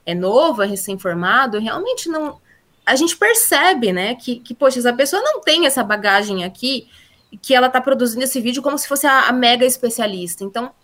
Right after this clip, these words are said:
tem que ter uma conexão. É, é, é o genuíno, né? É o autêntico de novo em cena,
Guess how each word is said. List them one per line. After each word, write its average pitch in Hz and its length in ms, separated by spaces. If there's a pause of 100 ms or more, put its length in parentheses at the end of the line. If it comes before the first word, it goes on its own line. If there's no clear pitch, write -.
(260)
tem 320 160
que - 100
ter 370 100
uma 269 200
conexão. 214 800
É, - 240
é, 311 220
é 277 40
o 320 120
genuíno, 285 600
né? 208 220
É 208 60
o 214 60
autêntico 254 680
de 226 100
novo 214 300
em 214 80
cena, 202 580